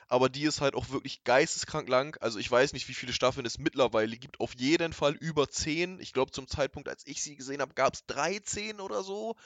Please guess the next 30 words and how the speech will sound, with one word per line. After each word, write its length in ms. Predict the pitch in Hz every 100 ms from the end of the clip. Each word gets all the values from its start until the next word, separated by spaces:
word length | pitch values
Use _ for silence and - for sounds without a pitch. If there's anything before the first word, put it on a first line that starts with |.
| - - - _ _ _
Ähm, 600 | 151 147 147 147 143 139 -
da 160 | 139
war 180 | 139 160
sie 100 | 160
auch 140 | 135 160
noch 140 | 156
auf 160 | - 135
Netflix. 720 | 165 - 190 202 - - - _ _ _ -
Und 140 | 127
da 100 | 135
hab 140 | 151 170
ich 100 | -
dann 120 | 151
auch 160 | 139
geguckt 380 | 135 - 233 -
und 120 | 139
fand 320 | - 175 208 -
sie 200 | 170 139 123 147
wirklich 520 | 285 - 190 - 131
gut, 480 | 214 208 233 - -
muss 200 | 131 151
ich 160 | 147 123
echt 180 | -
sagen. 280 | 127 127 139
Ich 140 | - -
fand 260 | 165 190
die 100 | 143
richtig, 340 | 165 - 175 170
richtig 280 | - 156
geil. 380 | 143 151 147 180